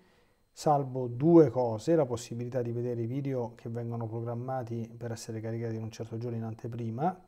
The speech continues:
e la possibilità di poter vedere le dirette,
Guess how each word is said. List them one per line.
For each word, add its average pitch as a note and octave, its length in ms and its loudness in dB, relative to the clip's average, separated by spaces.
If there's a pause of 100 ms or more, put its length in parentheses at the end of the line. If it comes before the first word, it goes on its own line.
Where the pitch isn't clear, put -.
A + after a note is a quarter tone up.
(240)
e E3+ 320 4 (480)
la C3+ 180 0
possibilità C#3+ 920 0
di B2+ 120 -10
poter B2 260 -4
vedere C3+ 320 -4
le C#3 100 -2
dirette, C#3 720 -2